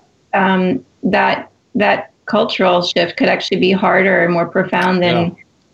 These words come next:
Speaker 1: acquiring new technical skills or new situational skills.
Speaker 2: I think so, Catherine. Um, last week I wrote a, a blog on the way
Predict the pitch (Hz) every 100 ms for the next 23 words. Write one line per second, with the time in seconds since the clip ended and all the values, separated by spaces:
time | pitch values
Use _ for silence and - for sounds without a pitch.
0 | _ _ 208 202 202 196 196 196 196 190
1 | 170 - - 208 165 175 160 180 180 -
2 | 175 170 - - 147 - 165 151 - 180
3 | 180 190 - 185 151 143 - 143 123 160
4 | 143 147 135 127 123 131 143 139 160 147
5 | 143 120 123 127 127 123 117 117 - -
6 | 117 110 123 123 120 113 110 117 113